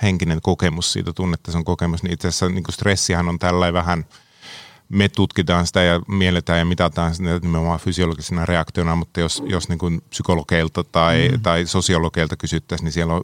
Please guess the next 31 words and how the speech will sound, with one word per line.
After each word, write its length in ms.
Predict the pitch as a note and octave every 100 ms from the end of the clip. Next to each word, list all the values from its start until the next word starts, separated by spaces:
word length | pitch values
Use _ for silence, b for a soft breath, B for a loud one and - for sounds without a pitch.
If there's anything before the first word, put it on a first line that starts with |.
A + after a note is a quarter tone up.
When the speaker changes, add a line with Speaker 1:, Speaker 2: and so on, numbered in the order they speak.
| F#2+
Speaker 1:
hieman 320 | F2+ E2+ D#2+
toisenlaisia 600 | E2+ E2 D#2+ D#2 E2 F2
stressi-, 400 | D#2+ - D#2+ - - - -
stressimäärittelyitäkin. 1300 | - F2 - E2+ E2+ E2+ E2 - G2+ G2+ - G2+
Eli 100 | F2
Speaker 2:
Mm. 40 | C#3+
Speaker 1:
se 80 | F#2+
on 120 | F2+
niin 80 | F2+
kuin 100 | F#2
monitahoinen, 720 | F#2+ G2 E2+ F2 F2 D#2+ E2
siinä 200 | - E2+
on 80 | D#2+
tavallaan 380 | F2 E2+ E2+ E2
sosiaalinen 640 | F#2 F2 F2 D#2+ E2 E2
a-, 60 | E2+ -
psykososiaalinen 800 | A#2 - G#2 F#2+ E2+ E2+ F2 E2+
Speaker 2:
Mm. 60 |
Speaker 1:
aspekti 400 | E2+ C3+ F2+ -
ja 60 | E2+
sitten 200 | E2+ -
tämä 120 | F2 -
fysiologinen. 600 | F2 F2 - - - - B B B B B
Ja, 140 | - F2+ -
ja 180 | G2 E2+ - A2 G#2
fy-, 180 | A2+ A2 -
fysiologista 600 | A2+ A#2 F#2+ F2+ E2+ E2+
stressiä 520 | - F2+ D#2+ - F2
voidaan 360 | F#2 F2 E2 D#2+
mitata 440 | E2 F2 F2 G2+
ja, 100 | G2